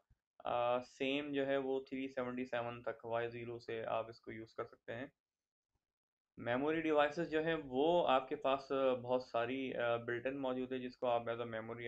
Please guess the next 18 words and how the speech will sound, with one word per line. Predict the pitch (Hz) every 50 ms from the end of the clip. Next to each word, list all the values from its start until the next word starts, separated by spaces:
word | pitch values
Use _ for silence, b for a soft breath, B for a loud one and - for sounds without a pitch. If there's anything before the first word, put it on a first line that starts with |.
| 113 113
element | 113 113 113 113 113 113 110
यूज़ | 113 110 110 110 - 113 113 - -
कर | - 117
सकते | - - - - - 120
हैं। | 120 127 147 165 - _ _ _ _ _ _ _ _ _ _ _ _ - - -
और | 113 117 117 117 117 120 120 120 - -
एम | 123 123 127 123
ज़ीरो | 120 123 123 127 139 135
से | 135 131
लेके | 123 120 123 123 - 131
एम | 127 127 - 120 123 123 123 127 123
ज़ीरो | 120 120 117 123 123 123 123 - - 131
नाइन | 123 123 117 113 117 117 117
फ़ाइव, | - - 113 107 104 - _ _ _ _ _ _ _ _ _ _ _ _ _ _ _ _ _ _ _ _ _ _ _ _ _ _ _ _ _ _ - 139
यानी | 131 131 135 135
चार | 131 135 139 131 135 139
हज़ार | 139 139 135 131 131 131 135 135 139 - - 131 127 127 127 123 123 123 - - - - - - _ _ _ _ _ _ _ _ _ _ _ -
पचानवे, | 127 - 139 127 123 120 123 117 113 -